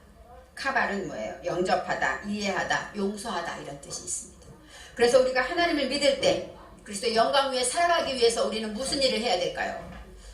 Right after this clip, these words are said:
선과 덕을 세우고 또 첫째는 강한 자가 돼야 되고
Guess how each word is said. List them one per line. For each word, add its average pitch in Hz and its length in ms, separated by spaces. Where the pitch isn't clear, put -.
선과 202 520
덕을 175 280
세우고 185 400
또 - 240
첫째는 285 560
강한 240 360
자가 254 240
돼야 - 240
되고 - 260